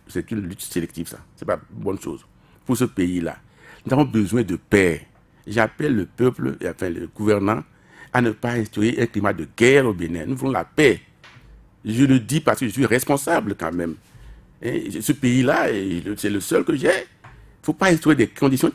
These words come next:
telles qu'on recourt à des, des, des méthodes, euh, enfin, qui ne sont pas les, les, les, les plus, euh, recommandées. Non.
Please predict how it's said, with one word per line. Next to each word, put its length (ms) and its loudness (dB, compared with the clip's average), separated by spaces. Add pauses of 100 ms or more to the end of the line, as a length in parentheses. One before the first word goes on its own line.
telles 240 2
qu'on 320 4
recourt 420 2
à 80 0
des, 160 -4 (280)
des, 180 -12 (200)
des 120 2
méthodes, 500 4 (460)
euh, 160 -6
enfin, 320 -10 (140)
qui 100 -2
ne 40 4
sont 60 -2
pas 140 2
les, 100 6 (160)
les, 140 -4
les, 220 -6
les 140 -8
plus, 340 -2
euh, 340 -8
recommandées. 640 -4 (440)
Non. 280 -6